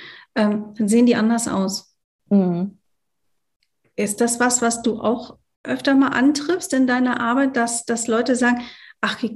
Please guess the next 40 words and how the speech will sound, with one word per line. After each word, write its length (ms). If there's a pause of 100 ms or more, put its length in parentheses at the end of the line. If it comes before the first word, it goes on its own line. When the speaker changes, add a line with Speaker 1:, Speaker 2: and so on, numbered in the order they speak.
Speaker 1:
cool, 100
jetzt 160
habe 120
ich 100
das 180
für 80
mich 200
entdeckt, 360
aber 160
meine, 400
jetzt 220
brauche 140
ich 100
neue 180
Fotos, 800 (1400)
weil 140
so 80
Speaker 2:
Ja, 60
Speaker 1:
bin 140
Speaker 2:
ich 140
Speaker 1:
ich 60
nicht 280
auf 120
meinen 180
Fotos?“ 720 (120)
Speaker 2:
Ja, 260
ich 140
glaube, 320
dann, 160
man 160
kommt 200
dann 140
ja 80
in 140
so 80
eine 120
Situation, 720 (160)
wo 60
man 220
weiß, 320